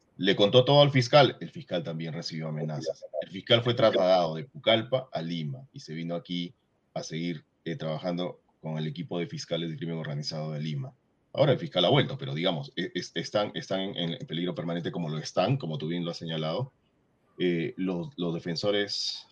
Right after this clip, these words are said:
ambientales. O sea, este es un homenaje, sí, por supuesto, porque esto no, estas cosas no hubiesen ocurrido, la ciudadanía, estos ciudadanos hubiesen sabido con anticipación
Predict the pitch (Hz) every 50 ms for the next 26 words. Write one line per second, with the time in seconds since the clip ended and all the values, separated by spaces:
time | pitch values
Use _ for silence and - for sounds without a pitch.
0 | _ _ _ 85 85 85 90 90 90 139 151 135 92 71 - - - - _ _
1 | _ _ _ _ _ _ _ _ _ _ _ - 98 - 101 - - 117 107 95
2 | 87 78 - - - 85 - - - - 120 110 101 87 87 104 117 - - -
3 | 120 131 131 120 - _ _ - - - 170 143 - 123 127 120 - - 139 -
4 | _ _ _ _ _ _ _ _ - - - - 95 90 85 82 - - _ -
5 | 98 113 113 - - 127 123 123 120 120 120 120 - - _ - 101 101 104 110
6 | 113 113 113 - - 98 104 - - 113 113 117 123 - 123 117 110 110 107 113
7 | 117 127 120 113 110 110 101 95 107 104 104 113 135 139 - _ _ _ _ _
8 | _ _ _ _ _ _ _ _ _ _ _ _ _ _ - 90 92 92 90 92
9 | 92 - - - 98 92 90 90 90 92 90 98 101 101 98 - - 117 - -
10 | - 104 90 87 92 95 95 95 98 110 - - _ _ _ _ _ _ - -
11 | - 90 90 90 92 87 - 104 104 107 - 90 90 98 113 110 92 87 82 80
12 | 80 80 80 73 80 73 71 - 78 - - 95 90 90 90